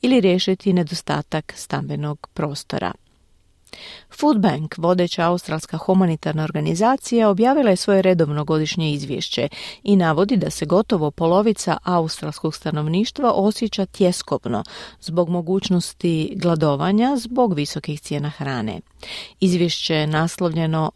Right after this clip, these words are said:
Hunger Report, otkriva da je čak četrdeset osam posto opće populacije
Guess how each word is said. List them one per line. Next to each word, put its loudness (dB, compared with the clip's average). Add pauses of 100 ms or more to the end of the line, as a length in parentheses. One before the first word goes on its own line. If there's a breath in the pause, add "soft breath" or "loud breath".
(140)
Hunger 6
Report, 0
otkriva 2
da 0
je 0
čak -4
četrdeset -2
osam 0
posto -2
opće -4
populacije 0